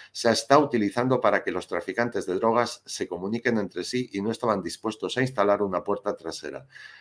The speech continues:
Elon Musk estuvo de acuerdo con esta observación con una palabra, con una palabra, exactamente.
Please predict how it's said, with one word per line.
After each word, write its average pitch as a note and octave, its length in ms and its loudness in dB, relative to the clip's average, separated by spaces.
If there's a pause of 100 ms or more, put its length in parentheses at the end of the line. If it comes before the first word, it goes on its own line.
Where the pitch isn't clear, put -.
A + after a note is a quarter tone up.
Elon A2+ 320 8
Musk C#3+ 340 6
estuvo G#2+ 280 0
de G#2 80 6
acuerdo A#2+ 380 2
con G2+ 140 -2
esta G2+ 180 -2
observación F#2 560 -2
con A#2 120 2
una G#2 160 2
palabra, D#2 360 -2 (100)
con G2 120 -2
una G2+ 140 0
palabra, D2+ 440 -2
exactamente. D2 840 -6